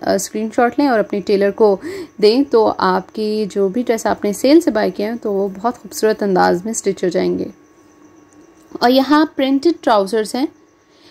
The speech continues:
अ, ये specific आप किसी dress के साथ, अ, match कर सकते हैं।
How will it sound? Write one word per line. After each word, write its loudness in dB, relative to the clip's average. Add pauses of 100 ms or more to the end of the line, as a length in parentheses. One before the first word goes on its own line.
(160)
अ, 6
ये 4
specific 0
आप -2
किसी -8
dress -4
के -4
साथ, -2
अ, 2
match -6
कर -2
सकते -4
हैं। -2